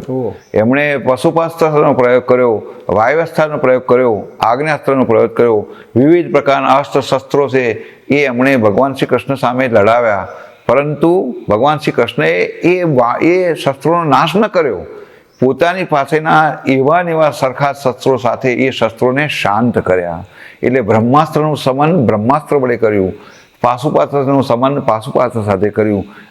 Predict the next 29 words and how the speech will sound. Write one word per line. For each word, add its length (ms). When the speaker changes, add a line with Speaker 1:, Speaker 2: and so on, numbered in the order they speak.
Speaker 2:
આ 160
પ્રમાણે 680
બંને 460
એકબીજા 560
સાથે 480
યુદ્ધ 300
આદર્યું 560
અને 200
એ 40
મહાભયંકર 800
યુદ્ધ 180
હતું. 360
બંને 280
મહાન 300
શક્તિઓ 480
હતી. 300
બંને 280
મહાન 280
શક્તિઓના 760
યુદ્ધના 380
કારણે 560
સમગ્ર 540
બ્રહ્માંડ 640
નાશ 260
પામી 240
જાય 340
એવું 240
હતું. 360
એટલે 640